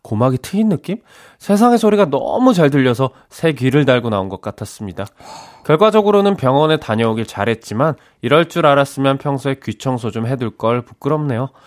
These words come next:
이번 일은 없었던 일로 만들고 싶어요.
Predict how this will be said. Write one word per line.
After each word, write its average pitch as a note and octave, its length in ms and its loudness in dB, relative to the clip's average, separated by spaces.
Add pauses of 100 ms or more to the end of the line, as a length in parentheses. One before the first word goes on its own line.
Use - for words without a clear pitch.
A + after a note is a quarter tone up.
(220)
이번 A#2 260 0
일은 B2 300 0
없었던 D3 560 -2
일로 C3+ 220 0
만들고 A2 340 -4
싶어요. F#2+ 400 -8